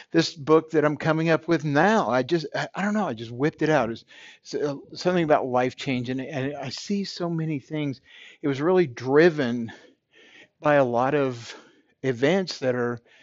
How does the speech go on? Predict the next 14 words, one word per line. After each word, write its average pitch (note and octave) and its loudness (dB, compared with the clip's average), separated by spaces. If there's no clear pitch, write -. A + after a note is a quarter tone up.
going C#3 -2
on D3 -2
in D3 -4
our D3+ -4
world, D3 -10
you B2+ -6
know, C3 -6
and C#3 -8
you B2+ -6
see F#3 -6
th-, D#3 -10
all F3+ 0
these F3 0
people, C#3+ -2